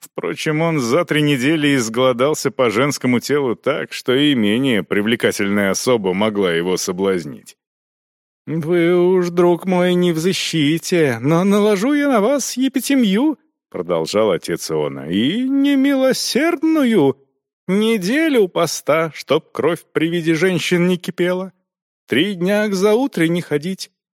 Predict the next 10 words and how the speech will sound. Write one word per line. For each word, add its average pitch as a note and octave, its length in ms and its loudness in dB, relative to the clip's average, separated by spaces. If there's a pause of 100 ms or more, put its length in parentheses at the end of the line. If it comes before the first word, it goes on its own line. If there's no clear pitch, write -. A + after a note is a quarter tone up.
(120)
ждать A2+ 600 0
причастия, G3 760 0
по D3+ 300 0
сто B3+ 400 -2
поклонов A3 920 0
делать, D3 560 2 (280)
до C#3 460 0
пола. D3+ 880 2 (680)
Отче E3+ 520 -2
наш», F#3 560 -4